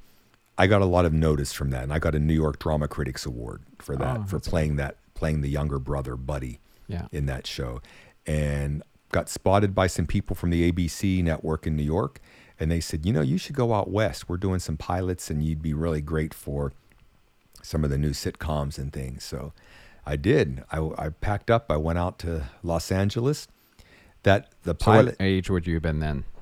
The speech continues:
Speaker 1: I would have been twenty-one.
Speaker 2: Wow.
Speaker 1: I was in New York th-, three years.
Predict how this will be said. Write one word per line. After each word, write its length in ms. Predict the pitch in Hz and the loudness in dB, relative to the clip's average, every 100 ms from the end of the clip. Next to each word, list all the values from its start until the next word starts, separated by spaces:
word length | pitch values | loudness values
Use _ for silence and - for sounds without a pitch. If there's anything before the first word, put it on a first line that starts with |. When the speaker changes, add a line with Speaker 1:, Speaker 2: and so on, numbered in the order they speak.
| - - - | -14 -16 0
Speaker 1:
I 140 | 90 107 | 4 4
would 160 | 117 | 4
have 140 | 101 92 | 2 2
been 380 | 101 110 120 - - - | 4 4 0 -4 -12 -12
twenty-one. 920 | - 120 131 139 135 107 71 52 - - | 0 0 2 -2 -2 0 -2 -4 -12 -12
Speaker 2:
Wow. 200 | - 67 | -8 -4
Speaker 1:
I 100 | 82 | 0
was 140 | 85 85 | 2 2
in 80 | 87 | 2
New 80 | 85 | 4
York 260 | 87 90 | 2 0
th-, 200 | - - | -6 -18
three 280 | - 110 113 | -4 0 2
years. 440 | 87 69 - - | 2 0 -6 -12